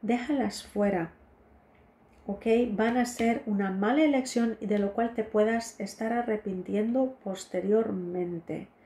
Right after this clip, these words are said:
Hay gente que me está intentando dejar su relación, ¿ok? Por otra tercera persona.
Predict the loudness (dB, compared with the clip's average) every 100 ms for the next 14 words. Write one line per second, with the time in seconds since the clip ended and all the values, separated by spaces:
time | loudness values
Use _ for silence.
0 | -20 -14 -10 2 2 4 4 4 4 4
1 | 2 4 4 4 2 2 2 2 4 2
2 | 2 2 2 4 2 2 0 0 -2 0
3 | 2 4 6 4 2 0 4 4 4 -2
4 | -20 _ -20 -20 -20 -4 0 4 4 4
5 | 4 8 8 6 2 0 -2 0 0 0
6 | -2 2 2 2 -2 -2 -4 0 2 2
7 | -2